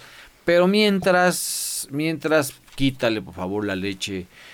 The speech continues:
quítale los quesos, quítale las carnes, sí, quítale las carnes, quítale los huevos, sí, quítale los huevos, y ven para que te demos una dieta bien importante para que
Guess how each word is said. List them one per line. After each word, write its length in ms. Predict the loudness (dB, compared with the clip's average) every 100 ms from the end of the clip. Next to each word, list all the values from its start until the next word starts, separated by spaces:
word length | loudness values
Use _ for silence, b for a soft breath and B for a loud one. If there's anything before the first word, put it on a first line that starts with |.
| B
quítale 320 | -14 -2 -2 -2
los 200 | -6 -8
quesos, 520 | -6 -6 -6 -8 -10
quítale 380 | -12 -8 -6 -6
las 200 | -8 -8
carnes, 640 | -4 -4 -4 -8 -10 -14 B B
sí, 320 | -8 -6 -6
quítale 340 | -8 -8 -6 -4
las 240 | -6 -6
carnes, 480 | -4 -2 -2 -4 -6
quítale 320 | -4 -2 0
los 200 | 0 -4
huevos, 640 | -4 0 4 4 2 0 -6 -6
sí, 260 | -4 -4
quítale 300 | -4 -2 0
los 140 | 0 0
huevos, 360 | 2 2 2 -4 B B B
y 160 | 2 4
ven 300 | 4 4 2
para 180 | 2 2
que 80 |
te 140 | 2 2
demos 340 | 2 0 -2
una 220 | -2 0
dieta 640 | 0 2 2 0 -2 -4 -6 B B B B _ -12 -10 -10 -12 -20 -20 -20 _
bien 420 | -12 -6 0 2 4
importante 920 | 4 4 2 2 2 2 2 0 0
para 360 | 2 0 0
que 460 | -4 -4 0 0 0